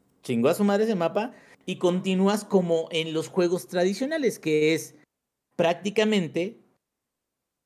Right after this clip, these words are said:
los mapas están diseñados para esa misión con zonas secundarias,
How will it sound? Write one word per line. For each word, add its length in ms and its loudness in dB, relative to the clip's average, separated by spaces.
los 260 2
mapas 380 -2
están 280 -4
diseñados 560 -4
para 320 -2
esa 200 0
misión 520 -8
con 200 -12
zonas 260 -4
secundarias, 640 -4